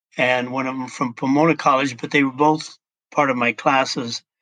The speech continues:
And, uh, one of, uh, one of them is Juan de Lara. He's now a, um, associate professor of, of American,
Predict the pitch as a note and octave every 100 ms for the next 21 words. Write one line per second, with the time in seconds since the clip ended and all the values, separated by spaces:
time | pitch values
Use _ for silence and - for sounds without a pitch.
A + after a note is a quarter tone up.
0 | _ _ _ _ C#3+ C3 C3 B2+ B2+ C3
1 | - G3 C4+ G3 E3 - C#3+ F3+ A3+ E3+
2 | C#3 C3 - D3+ D#3 C#3+ B2+ C3+ C3+ A#2
3 | B2 - C#3 C3+ D3+ D3 D3+ D#3 D3 D3+
4 | _ _ _ _ _ _ - C3 C3 B2+
5 | C3 D#3+ C#3 B2+ A#2+ A#2+ B2+ _ _ _
6 | _ - C3 B2 - E3 D#3+ D#3+ - C#3+
7 | D#3 D3 - C#3+ C3 C3 C#3+ B2 B2 C3
8 | C3+ C#3 C#3+ B2 A#2+